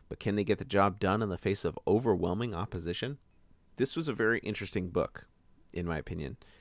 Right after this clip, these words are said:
I, I, this reminded me a lot of, and I, I'm, I actually doubt that you have, Ian, but maybe, uh, on the off chance, have you ever read Infinity or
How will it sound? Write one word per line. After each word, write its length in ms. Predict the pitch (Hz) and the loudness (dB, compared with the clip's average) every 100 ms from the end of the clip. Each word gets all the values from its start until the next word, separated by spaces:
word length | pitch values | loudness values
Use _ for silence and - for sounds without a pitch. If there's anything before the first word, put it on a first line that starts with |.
| - - - - - | -20 -20 -20 -20 -12
I, 880 | - 85 82 82 - - 87 85 - - - - - _ _ _ - - - _ - - - | -4 -2 -2 0 0 0 -2 -4 -8 -10 -14 -20 -20 _ _ _ -20 -20 -20 _ 12 12 8
I, 120 | 120 | 2
this 340 | - 123 - 120 - | 4 4 4 2 0
reminded 600 | 110 107 104 104 117 113 | 2 4 6 4 2 -2
me 100 | 123 | 0
a 80 | 104 | 2
lot 380 | 95 92 92 - _ | 2 2 0 -2 _
of, 640 | 95 95 90 90 85 92 - | 2 4 4 2 0 -4 -8
and 140 | 98 95 | -6 -6
I, 80 | - | -2
I'm, 240 | 110 120 131 | 0 2 0
I 200 | 104 101 - - | 0 0 -4 -4
actually 440 | 110 - 110 92 - _ _ _ _ _ _ 107 - | -2 0 -2 -2 -4 _ _ _ _ _ _ -18 -4
doubt 320 | 110 98 - | -2 0 -4
that 120 | - | -6
you 140 | 85 87 | -4 -4
have, 640 | 107 104 110 135 156 - - | 2 6 6 4 -2 -14 -10
Ian, 300 | - 139 156 | -4 -2 -2
but 220 | 143 92 - - | -2 -2 -2 -2
maybe, 520 | 101 98 120 123 - - | 2 2 0 -2 -6 -6
uh, 180 | 87 78 | -6 -2
on 120 | 87 87 | -2 0
the 100 | 90 | 0
off 140 | 92 | -2
chance, 260 | - 98 - | -4 -4 -4
have 120 | 101 | -4
you 80 | 123 | -2
ever 100 | 120 | 2
read 140 | 113 | 2
Infinity 520 | 101 92 - 110 120 - - | 2 -2 -4 -2 -4 -6 -2
or 220 | 104 95 | 0 0